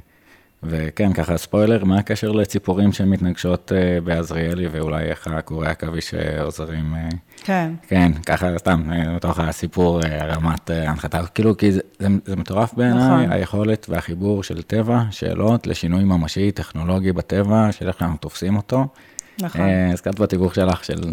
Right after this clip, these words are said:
Speaker 1: הגילוי של זה, של
Speaker 2: אז ברשותך, אולי קצת, אה, נתחיל בכלל מה זה שאלה בעיניי, מ-, בתור אחת ששואלת שאלות הרבה מאוד
Speaker 1: מדהים.
Speaker 2: שנים, בעיקר את הטבע, אבל לא רק.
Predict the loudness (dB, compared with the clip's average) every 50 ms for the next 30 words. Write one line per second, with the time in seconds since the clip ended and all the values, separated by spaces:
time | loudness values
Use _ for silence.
0 | -8 -10 _ _ _ -10 -8 -6 -6 -4 -4 -4 -4 -6 -8 -8 -8 -8 -8 -8
1 | -8 -10 -10 -12 -10 -10 -10 -12 -14 -18 -20 _ -20 -20 -20 -20 -20 -20 -20 -20
2 | -20 -20 -20 -20 -20 -20 _ _ _ -6 -4 -4 -4 -2 -2 -4 -2 -2 -2 0
3 | 2 4 6 8 6 6 4 2 -2 -6 -8 -4 -2 0 2 2 0 -2 -2 -4
4 | -4 -4 -4 -4 -2 -2 0 0 0 0 -2 -2 -4 -4 -4 -6 -4 -4 -2 -2
5 | -2 0 0 0 0 2 2 2 2 2 2 0 0 0 -2 -2 -2 -2 -2 -2
6 | -2 -4 -4 -6 -6 -6 -6 -6 -6 -6 -6 -6 -6 -6 -8 -6 -6 -6 -6 -4
7 | -4 -4 -4 -4 -4 -4 -2 0 2 2 2 2 2 2 2 2 2 2 2 2
8 | 2 0 0 0 0 0 0 -2 -2 0 0 0 0 0 0 0 0 0 -2 -2
9 | -2 -2 -2 -2 -2 -2 -4 -4 -6 -10